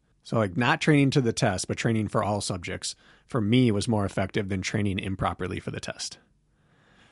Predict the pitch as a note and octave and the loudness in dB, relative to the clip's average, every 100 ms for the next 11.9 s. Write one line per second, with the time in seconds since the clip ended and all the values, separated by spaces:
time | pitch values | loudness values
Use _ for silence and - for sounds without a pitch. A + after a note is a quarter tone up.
0 | - - G2 F#2 - - _ - A#2+ C#3+ | -6 0 0 0 -8 -20 _ -12 0 2
1 | - - D3+ C#3+ D3+ - A#2+ G2+ G#2+ F#2+ | 2 0 -2 2 4 6 4 6 4 4
2 | F2 F2 F2+ F2 - G#2+ G2+ - D3+ - | 0 0 0 2 4 4 6 6 4 4
3 | C#3+ B2+ A#2+ - B2+ A2+ G#2+ G2+ G2+ G2+ | 2 4 2 0 2 2 2 2 2 2
4 | G2+ G2 G#2 G#2+ A2 G#2+ G2+ A2 A#2 A2+ | 2 0 -2 0 2 4 4 4 2 -2
5 | _ _ - D3 A#2 A2 A2+ B2 B2+ A#2 | _ _ -8 -2 2 4 4 4 2 2
6 | G#2 - A2 G#2 G2+ F#2 - - G#2 G2+ | 2 2 2 2 0 -2 -4 -2 -2 0
7 | F#2+ F2 F#2 A2 - _ _ - G#2 G2 | -2 0 0 0 -4 _ _ -2 0 0
8 | A2 F#2 G2 - C3 E2+ - G#2+ G#1+ A2+ | 0 0 -2 -4 -2 -2 -2 -6 -6 -6
9 | - - F#2 E2+ - F#2+ F2 - F#2+ - | -6 -4 -4 -2 -2 -2 -2 -4 -4 -4
10 | G#2+ G#2+ - B2 G#2+ - G2 G2 F2+ F2+ | -2 -2 -2 -2 -2 -4 -4 -2 -2 -4
11 | - G2 F#2+ - - - F#2+ - - | -6 -8 -8 -8 -10 -8 -8 -8 -8